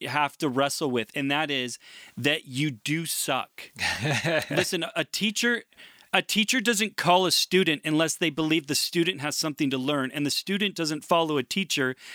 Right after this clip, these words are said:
Speaker 1: unless they think they have something to learn, right, from that teacher. I mean,
Speaker 2: Mm-hmm.
Speaker 1: that's the reality, that you and I don't think that we can bear the moral weight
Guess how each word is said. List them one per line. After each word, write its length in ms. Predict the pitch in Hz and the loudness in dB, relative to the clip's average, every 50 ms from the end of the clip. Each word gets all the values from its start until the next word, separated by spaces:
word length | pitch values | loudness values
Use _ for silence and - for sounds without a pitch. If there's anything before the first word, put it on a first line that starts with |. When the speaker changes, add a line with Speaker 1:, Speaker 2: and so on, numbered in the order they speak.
| - - - | -12 -2 -2
Speaker 1:
unless 400 | 160 156 156 156 156 143 - - - | 0 2 4 4 2 2 2 -4 -6
they 280 | 147 127 156 170 190 | 2 4 4 4 4
think 300 | 185 - 175 156 143 131 | 4 4 2 2 2 4
they 180 | - 143 139 135 | 4 4 4 4
have 200 | 135 139 135 127 | 4 4 2 2
something 380 | - - 143 127 123 139 131 120 | 2 2 2 2 2 2 0 2
to 140 | - 139 | 2 0
learn, 360 | 127 127 123 120 117 113 110 - - - - - - - _ - | 2 2 2 2 0 -2 -4 -8 -12 -20 -20 -20 -20 -20 _ 0
right, 260 | - 139 143 143 - - - | 2 4 4 4 2 -2 0
from 160 | - 156 147 | 0 2 4
that 180 | 151 147 143 - | 4 2 2 2
teacher. 320 | - 240 233 - - 165 | 2 2 2 4 4 4
I 60 | 151 147 | 4 6
mean, 160 | 151 151 147 | 4 2 2
Speaker 2:
Mm-hmm. 140 | 120 113 107 104 - | -2 -6 -12 -6 2
Speaker 1:
that's 280 | 135 165 190 185 - - | 4 6 6 4 2 0
the 160 | - 202 175 | 4 6 6
reality, 640 | 160 175 175 175 180 196 220 214 196 147 131 127 123 | 6 6 6 6 4 4 2 2 0 0 2 2 2
that 160 | 127 143 156 | 4 2 2
you 220 | 143 151 185 190 190 | 2 2 2 2 2
and 100 | 175 170 | 2 2
I 100 | 165 156 | 0 -2
don't 380 | 127 - 160 160 185 190 180 - - - - - | 0 0 2 2 2 0 -2 -6 -12 -18 -10 -2
think 260 | - 170 175 156 - | 0 2 2 2 0
that 140 | - 151 131 | -2 -4 -2
we 160 | 131 156 160 | 0 -2 -2
can 380 | - - - 170 190 202 214 202 | -2 -2 0 0 2 2 2 0
bear 280 | 151 147 147 143 131 | 2 2 2 2 2
the 140 | 127 123 131 | 2 2 2
moral 380 | 135 139 143 143 139 135 131 127 | 4 4 4 4 4 4 2 2
weight 320 | 127 139 131 123 120 - | 2 0 0 -2 -2 -6